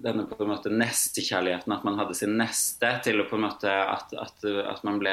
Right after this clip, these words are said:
liksom en borger i en stat. Det var jo en veldig sånn utvikling i, i den samme perioden, og man så jo på syttenhundretallet, altså opplysningssiden, at, eh, at, ehm, disse trolldomsartiklene, disse straffebudene,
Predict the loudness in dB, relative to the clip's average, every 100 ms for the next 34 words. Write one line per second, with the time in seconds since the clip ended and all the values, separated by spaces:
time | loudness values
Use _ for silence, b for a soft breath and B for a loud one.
0 | 0 -2 -4 -2 2 2 2 0 0 0
1 | 0 0 0 4 4 4 0 -4 0 2
2 | 4 4 2 0 0 0 0 -4 -6 -6
3 | -8 -6 -2 0 0 -4 B B B B
4 | 0 2 4 2 0 -2 -2 -2 0 0
5 | 2 0 0 2 2 2 2 0 0 0
6 | 0 0 0 0 2 2 2 2 2 2
7 | 2 0 -4 -12 B B B -2 0 4
8 | 4 4 2 2 4 4 4 4 2 B
9 | B B -4 -4 0 4 4 6 4 4
10 | 2 -4 -10 _ -2 2 4 4 4 4
11 | 2 0 0 0 2 4 6 6 6 4
12 | 4 0 -6 -14 _ 0 4 4 2 0
13 | -2 -2 -4 -2 -2 -2 -2 -2 2 0
14 | 0 -2 -2 -2 0 0